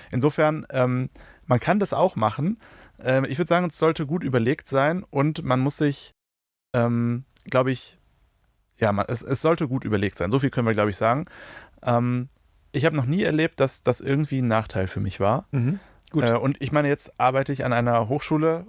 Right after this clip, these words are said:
Speaker 1: und beschäftige mich damit, wie wir in Zukunft junge Menschen in Jura ausbilden. Also auch das war irgendwie nicht, ähm, nicht schädlich. Und für mich war das irgendwie so eine Prinzipfrage. Ich hab mir halt gedacht,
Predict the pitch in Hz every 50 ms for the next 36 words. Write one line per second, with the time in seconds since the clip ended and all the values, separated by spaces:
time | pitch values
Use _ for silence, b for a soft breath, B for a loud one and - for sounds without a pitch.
0 | - _ - 135 120 120 123 127 127 - 196 170 120 110 - - 135 - - 131
1 | 117 123 127 117 - 127 120 123 120 - 123 123 120 127 117 113 110 - - 127
2 | - - 123 120 120 - - - - - - 131 123 120 117 113 110 107 113 120
3 | 110 123 120 113 110 175 - - - - - _ _ _ - 113 107 110 139 151
4 | 131 117 - 101 117 107 - - 120 127 135 147 139 120 113 113 110 107 - 120
5 | 123 - - 123 127 123 127 127 127 131 123 123 127 127 - - - B B B
6 | B B B B B B B B B - - 117 113 113 113 - - 120 120 120
7 | - - - 139 139 139 135 135 147 151 - - b b b b b b b b
8 | b b b b _ _ _ _ _ _ _ _ _ _ - 135 123 117 135 127
9 | 135 151 151 156 156 143 143 - - - 127 127 127 117 120 120 110 - - 120
10 | - - 156 - - - - 101 98 101 98 107 113 113 113 110 110 - - 110
11 | 110 113 120 - - - -